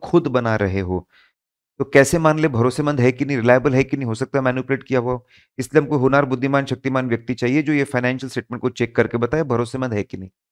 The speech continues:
ऑडिट का सिंपल मतलब अगर मैं बोलूँ तो इसका मतलब होता है चेक करके रिपोर्ट देना।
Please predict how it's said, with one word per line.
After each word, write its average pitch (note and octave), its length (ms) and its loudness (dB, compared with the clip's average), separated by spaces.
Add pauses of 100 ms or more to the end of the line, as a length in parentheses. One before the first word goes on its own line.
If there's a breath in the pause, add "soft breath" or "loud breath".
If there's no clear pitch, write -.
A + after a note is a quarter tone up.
(320)
ऑडिट C3 180 2
का D3+ 120 4
सिंपल D3 300 0
मतलब C#3+ 280 0
अगर C3+ 140 2
मैं C3+ 160 -2
बोलूँ D3 180 0
तो C#3+ 60 -6
इसका C#3 200 -2
मतलब B2+ 280 -2
होता C3 160 -2
है D#3 120 -2
चेक B2+ 220 -2
करके A#2+ 320 2
रिपोर्ट - 760 -4 (200)
देना। F#2+ 380 -4